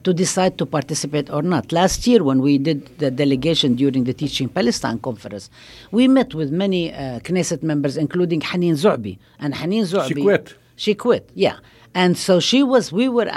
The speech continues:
Speaker 1: asking her, because she ran in, in, in April, and she was saying that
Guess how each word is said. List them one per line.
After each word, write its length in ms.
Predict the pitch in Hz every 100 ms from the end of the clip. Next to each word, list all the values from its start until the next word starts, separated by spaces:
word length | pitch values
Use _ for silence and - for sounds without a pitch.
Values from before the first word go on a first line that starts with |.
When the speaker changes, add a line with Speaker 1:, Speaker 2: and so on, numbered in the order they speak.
| 151
Speaker 1:
asking 300 | - - 156
her, 400 | 156 180 120 131 - 156 - -
because 280 | 180 196 -
she 200 | 208 202
ran 220 | 202 196
in, 200 | 135 127
in, 320 | 120 135 120
in 320 | 156 127 120 147
April, 400 | 123 - 76 - - - - -
and 180 | 170
she 200 | - 247
was 220 | 262 240 -
saying 540 | - 170 143 139 135 - - -
that 420 | 139 160 156 151